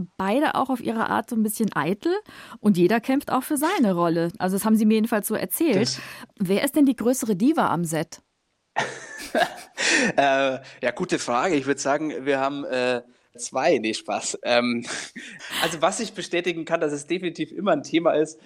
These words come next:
Speaker 2: wer welche Einstellung bekommt. Und ich, äh, hab mich
Speaker 1: Aha.
Speaker 2: mittlerweile da immer als Streitschlichter dazwischen, äh, gestellt und biete mich dann immer als Option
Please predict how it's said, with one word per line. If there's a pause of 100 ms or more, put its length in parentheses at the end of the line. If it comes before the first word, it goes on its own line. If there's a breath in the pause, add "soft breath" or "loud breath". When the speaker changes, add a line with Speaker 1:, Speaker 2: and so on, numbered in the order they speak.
(200 soft breath)
Speaker 2:
wer
welche
Einstellung
bekommt.
Und
ich,
äh,
hab
mich
Speaker 1:
Aha.
Speaker 2:
mittlerweile
da
immer
als
Streitschlichter
dazwischen,
äh, (340 loud breath)
gestellt
und
biete
mich
dann
immer
als
Option